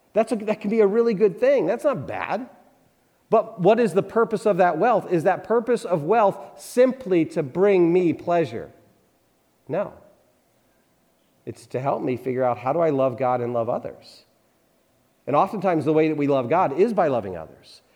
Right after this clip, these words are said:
And so I think very differently than the world. I think, okay, the wealth that I accumulate,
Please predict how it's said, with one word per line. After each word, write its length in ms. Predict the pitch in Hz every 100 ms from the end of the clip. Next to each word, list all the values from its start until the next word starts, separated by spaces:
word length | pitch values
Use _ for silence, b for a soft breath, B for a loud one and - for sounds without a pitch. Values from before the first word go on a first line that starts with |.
| b
And 140 | 165 175
so 140 | 190
I 160 | 185 208
think 520 | - 262 247 - -
very 380 | 127 220 233 226
differently 460 | 220 220 226 208
than 160 | 180 185
the 40 |
world. 300 | 196 254 202
I 100 | 185
think, 220 | 196 220 202
okay, 220 | 220 208
the 80 | 170
wealth 300 | 190 247 233
that 120 | 208
I 120 | 196
accumulate, 680 | 175 - 262 277 185 151